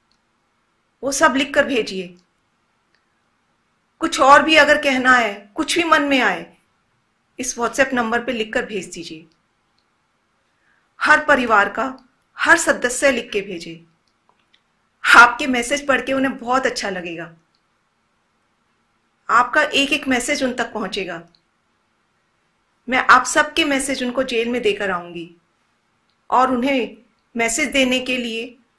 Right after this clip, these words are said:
आपको आम आदमी पार्टी का होने की जरूरत नहीं है। आप किसी भी पार्टी से हो, कोई भी हो, अरविंद जी को message जरूर भेजें।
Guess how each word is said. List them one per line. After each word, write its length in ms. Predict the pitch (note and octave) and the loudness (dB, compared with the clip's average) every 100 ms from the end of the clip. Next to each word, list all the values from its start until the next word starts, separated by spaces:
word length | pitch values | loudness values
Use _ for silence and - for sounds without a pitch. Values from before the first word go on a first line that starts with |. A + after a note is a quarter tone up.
| _ _ - | _ _ 0
आपको 360 | F#3+ G3 - | 0 2 -2
आम 420 | D4+ - A3 A#3 B3 | -2 2 2 4 4
आदमी 260 | B3+ C#4+ | 0 -2
पार्टी 300 | C4+ A#3+ C4 | 0 0 0
का 120 | C4 C#4 | -4 -4
होने 280 | C4+ A#3 B3 | -2 -6 -6
की 120 | C4+ | -4
जरूरत 300 | A3+ A3+ A#3+ | -2 -4 -4
नहीं 280 | B3+ C4+ B3 | -2 0 0
है। 200 | G3+ E3 _ _ _ _ _ _ - - - | -2 -6 _ _ _ _ _ _ -20 -20 2
आप 200 | B3 C#4 | 4 4
किसी 220 | - C#4 E4 | 0 -2 2
भी 100 | E4+ | 4
पार्टी 340 | C4+ A#3 B3+ | 6 6 4
से 140 | A#3+ A3 | -4 -6
हो, 140 | F#3+ E3 _ _ _ - | -6 -12 _ _ _ -6
कोई 280 | B3+ C#4+ D4+ | 0 2 2
भी 140 | D4 | 0
हो, 260 | B3 F#3 - _ _ _ _ _ | -2 -4 -8 _ _ _ _ _
अरविंद 320 | - A#3 C4+ C4 | -2 0 0 -2
जी 100 | C4+ | -2
को 120 | C#4 | -2
message 360 | A#3 A3+ C#4 A#3 | -2 -4 -6 -2
जरूर 340 | A#3 A#3+ B3 | -2 0 -4
भेजें। 340 | B3 F#3+ E3 | -4 -8 -8